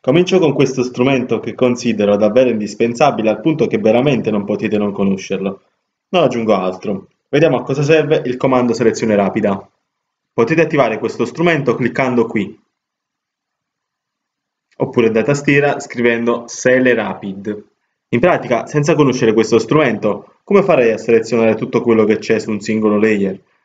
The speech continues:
Dovrei isolarlo, selezionare, lavorarci e poi rimuovere l'isolamento. Oppure come faccio a selezionare tutti gli oggetti che hanno ad esempio lo stesso colore,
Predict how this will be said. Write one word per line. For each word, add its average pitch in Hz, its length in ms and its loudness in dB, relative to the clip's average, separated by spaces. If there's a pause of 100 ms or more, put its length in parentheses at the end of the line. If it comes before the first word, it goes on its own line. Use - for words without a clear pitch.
Dovrei 107 260 2
isolarlo, 104 460 0
selezionare, 107 640 -2
lavorarci 120 560 0
e - 60 -2
poi 120 140 0
rimuovere 113 300 0
l'isolamento. 104 760 -2 (240)
Oppure 135 260 0
come 143 180 0
faccio 143 300 0
a - 20 -2
selezionare 110 640 0
tutti 143 240 -2
gli 127 80 4
oggetti 135 580 0
che 127 120 0
hanno 120 180 2
ad 113 80 -2
esempio 117 260 -2
lo 113 80 0
stesso 113 380 0
colore, 117 420 2